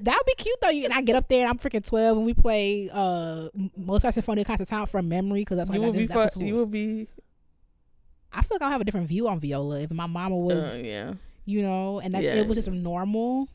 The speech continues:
Speaker 1: to do that kind of stuff. Like,
Speaker 2: Yeah, it's true. 'Cause right now, it would have to be emancipation.
Speaker 1: Girl, if I was sitting in,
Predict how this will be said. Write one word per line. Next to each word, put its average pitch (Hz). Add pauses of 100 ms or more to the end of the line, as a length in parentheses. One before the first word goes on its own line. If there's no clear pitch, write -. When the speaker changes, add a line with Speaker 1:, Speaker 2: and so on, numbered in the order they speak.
(280)
Speaker 1:
to 214
do 185
that 214
kind 240
of 233
stuff. 247
Like, 165 (880)
Speaker 2:
Yeah, -
it's -
true. - (960)
'Cause 196
right -
now, 127
it 180
would 180
have -
to -
be -
emancipation. - (1500)
Speaker 1:
Girl, 196
if 202
I 233
was 330
sitting 269
in, 254